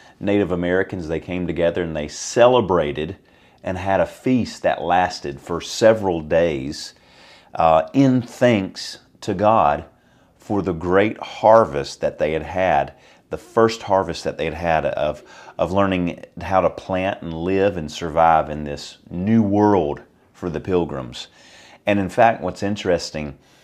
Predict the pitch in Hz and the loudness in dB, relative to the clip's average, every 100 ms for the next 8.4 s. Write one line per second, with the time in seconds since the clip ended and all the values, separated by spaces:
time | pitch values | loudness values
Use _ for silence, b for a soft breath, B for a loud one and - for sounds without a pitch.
0 | b b b - 87 98 98 80 - 117 | b b b -8 2 4 4 2 -2 2
1 | 117 92 73 87 90 85 78 85 78 - | 4 4 2 -2 -2 -2 -2 -2 -4 0
2 | 95 104 101 - 76 69 67 _ b b | 4 4 0 -6 -8 -10 -14 _ b b
3 | b b - 85 82 78 78 78 - 85 | b b -8 -6 -4 -6 -8 -10 -12 -12
4 | 82 78 73 76 - - 80 73 73 67 | -10 -8 -8 -10 -10 -10 -6 -6 -6 -8
5 | 73 67 - - 71 69 71 71 65 - | -8 -10 -12 -14 -10 -4 -4 -6 -10 -12
6 | 67 - - 92 87 - 69 65 - - | -12 -14 -8 -8 -8 -10 -12 -12 -10 -2
7 | 82 82 71 73 71 69 67 65 - 80 | 0 0 -2 -2 -4 -8 -8 -6 -2 0
8 | - 64 - | -2 -8 -12